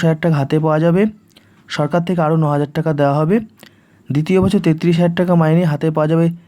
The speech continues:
তেইশ হাজার একশো টাকা, ন হাজার নশো টাকা কেটে নেওয়া হবে। সরকার থেকে আরও ন হাজার নশো টাকা দেওয়া হবে। তৃতীয় বছর প্রতি মাসে ছত্রিশ হাজার পাঁচশো টাকা হচ্ছে মাইনে, হাতে পাওয়া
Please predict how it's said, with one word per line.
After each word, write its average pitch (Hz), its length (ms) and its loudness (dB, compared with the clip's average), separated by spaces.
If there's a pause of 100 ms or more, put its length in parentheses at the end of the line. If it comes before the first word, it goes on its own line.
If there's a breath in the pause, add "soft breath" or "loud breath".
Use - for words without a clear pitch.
(180 loud breath)
তেইশ 143 300 2
হাজার 180 220 2
একশো 175 260 -4
টাকা, 185 160 0 (120)
ন - 20 2 (100)
হাজার 143 240 0
নশো 123 260 -2
টাকা 175 180 2
কেটে 170 200 0
নেওয়া 175 120 4
হবে। 180 180 0
সরকার 135 280 -4
থেকে 139 200 0
আরও 131 160 -2
ন - 100 0
হাজার 165 220 2
নশো 165 220 0
টাকা 165 200 0
দেওয়া 165 140 4
হবে। 165 160 2 (640 loud breath)
তৃতীয় 170 360 0
বছর 196 260 0
প্রতি 165 260 0
মাসে 160 220 2 (540 loud breath)
ছত্রিশ 180 460 -2
হাজার 190 260 2
পাঁচশো 147 320 -4
টাকা 165 180 0
হচ্ছে 165 180 -2 (100)
মাইনে, 131 280 2 (920 loud breath)
হাতে 202 260 0
পাওয়া 196 160 2